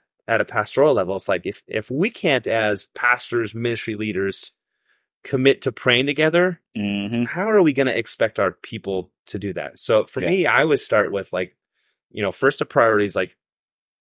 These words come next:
Speaker 1: like, God moves through prayer.
Speaker 2: Yeah.
Speaker 1: Like, that's just what he's told us he's gonna do.
Speaker 2: Exactly.
Speaker 1: And so, uh, and then the second
Speaker 2: Yeah.
Speaker 1: thing is, like, I gotta model that myself. It's like,
Speaker 2: Mm-hmm.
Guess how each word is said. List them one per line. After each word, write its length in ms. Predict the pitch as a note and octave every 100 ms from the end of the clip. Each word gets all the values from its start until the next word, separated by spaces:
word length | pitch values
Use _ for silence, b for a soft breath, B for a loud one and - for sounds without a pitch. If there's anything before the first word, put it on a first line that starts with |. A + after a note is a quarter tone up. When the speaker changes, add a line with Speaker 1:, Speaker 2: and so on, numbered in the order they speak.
| _ _
Speaker 1:
like, 200 | - A2
God 240 | - A#2+ C#3
moves 280 | B2 B2+ -
through 140 | A#2+
prayer. 320 | - F#2+ - _ _ _
Speaker 2:
Yeah. 220 | - G2 D#2+
Speaker 1:
Like, 100 | A2
that's 140 | A#2+ A#2+
just 200 | D3+ -
what 100 | D3
he's 180 | C#3 -
told 200 | C3 B2+
us 100 | A#2
he's 180 | A#2+ G#2
gonna 120 | G#2+
do. 40 |
Speaker 2:
Exactly. 480 | G2 G2+ F#2+ C2+ D#2+ _ _ _ _ _ _ -
Speaker 1:
And 120 | A2+
so, 580 | - B2 A#2 A2+ G#2+ G#2
uh, 320 | - A2 G2+ F2+
and 160 | A2+
then 140 | A#2 G#2+
the 60 |
second 260 | - F3 F#3
Speaker 2:
Yeah. 40 |
Speaker 1:
thing 100 | A2+
is, 100 | G#2
like, 200 | G2 F#2+ -
I 140 | -
gotta 220 | C#3+ C3+ G2
model 240 | A2 G#2
that 180 | G2 -
myself. 480 | E2+ - C3 G2 F#2
It's 100 | F#2
like, 180 | F2+
Speaker 2:
Mm-hmm. 180 | G2 G2+